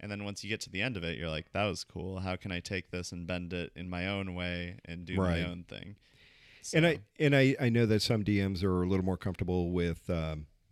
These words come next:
Speaker 2: you know, the N P Cs, uh, using them to kinda help and shape, mold. Uh, I personally like N P Cs,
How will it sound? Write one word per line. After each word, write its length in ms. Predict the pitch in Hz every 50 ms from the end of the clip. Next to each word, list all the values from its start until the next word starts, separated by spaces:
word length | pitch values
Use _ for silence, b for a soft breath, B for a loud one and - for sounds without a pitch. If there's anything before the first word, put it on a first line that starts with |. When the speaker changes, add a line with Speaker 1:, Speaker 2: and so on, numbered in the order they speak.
| _ -
Speaker 2:
you 160 | 120 110 -
know, 100 | 101 95
the 200 | 87 80 95 90
N 120 | 92 95 90
P 160 | - 101 85
Cs, 380 | - - 90 76 73 73 - - _ _ - -
uh, 160 | 92 87 87
using 460 | 85 85 85 95 104 101 90 107 95 87
them 280 | 92 87 87 85 82 -
to 320 | - 98 85 82 82 80
kinda 260 | - - 107 98 85 78
help 300 | 80 92 87 85 - 92
and 120 | 90 87
shape, 320 | - - 110 92 98 -
mold. 440 | 98 95 90 90 90 90 90 85 - B B B B B B B B B
Uh, 300 | 92 85 87 87 82 82 - - - - _ _ - _ - -
I 220 | 113 107 104 98 - _ _ _ -
personally 420 | - 110 98 - 110 101 90 87
like 300 | 85 85 90 92 92 -
N 140 | 98 92 90
P 140 | - 104 95
Cs, 420 | 92 - 104 104 107 110 104 -